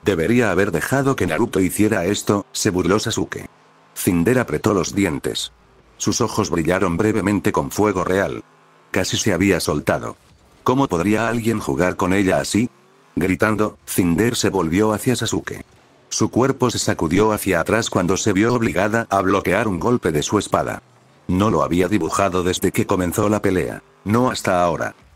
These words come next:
Sasuke la empujó hacia atrás, incluso mientras ella intentaba volverse inamovible. Ella lo miró.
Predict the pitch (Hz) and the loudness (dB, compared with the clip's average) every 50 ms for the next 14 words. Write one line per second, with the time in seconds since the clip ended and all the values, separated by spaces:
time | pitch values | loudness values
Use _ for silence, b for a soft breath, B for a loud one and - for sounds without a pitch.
0 | - _ _ _ - - 98 101 - 135 135 135 - 131 98 87 85 82 - - | -20 _ _ _ -8 -4 -2 -2 0 0 -2 0 0 -2 0 0 -2 -2 -2 -2
1 | 80 - - 90 98 110 110 - - 95 87 82 82 - 92 104 110 113 - - | -2 -2 -2 -2 0 0 -2 -2 0 0 0 0 0 0 0 0 -2 -2 -6 -8
2 | - _ - 107 101 87 - 113 123 - - 107 98 113 123 127 117 85 80 78 | -8 _ 0 0 0 0 2 0 0 2 2 2 2 2 2 2 2 0 -2 0
3 | - 107 113 113 123 113 107 101 90 92 85 80 71 - 113 113 120 104 98 82 | 0 0 0 2 2 2 2 2 2 0 0 0 0 0 0 0 0 0 0 0
4 | 71 65 85 90 - - 101 78 71 107 101 92 92 92 101 98 78 64 62 58 | 0 0 0 0 0 0 -2 0 0 0 0 0 0 0 0 0 0 -2 -6 -8
5 | - - _ _ _ _ _ _ _ _ - - 117 120 117 123 120 107 95 90 | -10 -12 _ _ _ _ _ _ _ _ -2 0 0 2 2 2 2 2 2 2
6 | 90 90 69 50 - | 2 0 0 -2 -6